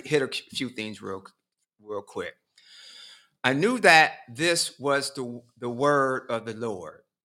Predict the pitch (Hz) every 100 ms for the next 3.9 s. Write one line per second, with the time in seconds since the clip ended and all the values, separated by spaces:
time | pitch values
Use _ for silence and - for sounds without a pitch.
0 | _ _ _ - 113 117 110 110 104 101
1 | 101 123 - 123 - - - 113 110 107
2 | 110 - _ _ - 120 120 120 110 110
3 | 110 110 98 95 95 113 107 104